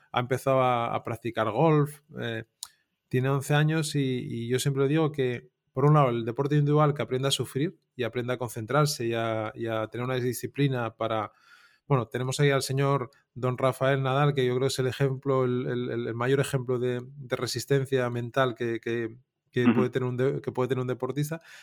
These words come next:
Speaker 1: pero a nivel de equipo que, que aprenda a respetar, que aprenda a compartir el sufrimiento, que aprenda a ayudar a, al compañero, ¿no? A la compañera. Eh, es decir, yo creo que te da unas pautas que en ese momento no lo ves, pero que cuando cumples años, como tú acabas de decir, Sergio,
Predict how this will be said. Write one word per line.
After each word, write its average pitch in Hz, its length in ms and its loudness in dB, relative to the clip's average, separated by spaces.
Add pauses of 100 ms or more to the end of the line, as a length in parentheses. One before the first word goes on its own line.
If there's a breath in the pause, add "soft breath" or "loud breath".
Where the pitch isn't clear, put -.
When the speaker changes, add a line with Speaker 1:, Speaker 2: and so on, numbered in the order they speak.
(100)
Speaker 1:
pero 131 140 4
a - 20 -2
nivel 143 200 4
de 165 80 6
equipo 175 280 2
que, 143 300 4
que - 60 -2
aprenda 139 280 2
a - 20 4
respetar, 143 640 0
que - 100 -8
aprenda 123 520 -6 (500 soft breath)
a 110 120 -2
compartir 113 520 -2
el 123 100 0
sufrimiento, 127 680 0
que - 80 -8
aprenda 117 300 -4
a - 20 0
ayudar 117 540 2
a, 110 280 -4
al - 140 -10
compañero, 113 680 -2
¿no? 135 220 -2
A 117 40 -4
la 110 80 -6
compañera. 113 680 -6
Eh, 117 240 -16 (160)
es - 60 -14
decir, 123 240 -4
yo 131 100 2
creo 143 120 4
que 147 60 2
te 147 80 0
da 147 80 2
unas 147 400 0 (140)
pautas 151 400 2
que 139 260 0 (300 loud breath)
en 143 140 2
ese 156 160 4
momento 165 300 0
no 151 120 2
lo 151 120 4
ves, 175 380 0 (300 soft breath)
pero 127 160 2
que 117 60 -4
cuando 117 240 0
cumples 147 360 2
años, 147 260 0
como 123 180 -8
tú 135 100 -4
acabas 131 280 0
de 135 100 0
decir, 127 280 -2
Sergio, 143 440 -2